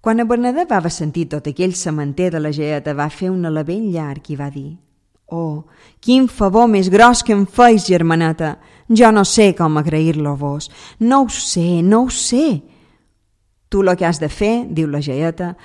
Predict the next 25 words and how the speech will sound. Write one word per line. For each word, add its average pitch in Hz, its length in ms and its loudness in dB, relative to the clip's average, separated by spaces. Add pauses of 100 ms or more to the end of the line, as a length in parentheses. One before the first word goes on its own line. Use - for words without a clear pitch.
(140)
«és 226 200 2
partir 180 340 -2
tot 160 180 -4
d'una 190 300 0
i 180 160 0
observar 175 480 -4
bé 175 100 -2
totes 240 360 -4
les 180 220 -4
paraules 160 540 -2
que 151 120 -10
t'he 151 160 -6
dites, 139 420 -10
que - 160 -8
ja 214 200 0
ho 202 60 -2
veus. 135 460 -10 (300)
Ahí 160 200 -2
va 185 500 -6 (200)
la 147 180 -4
teva 208 460 -2
pell 139 340 -4 (360)
i 175 120 -2
la 160 140 -2
vista 147 560 -6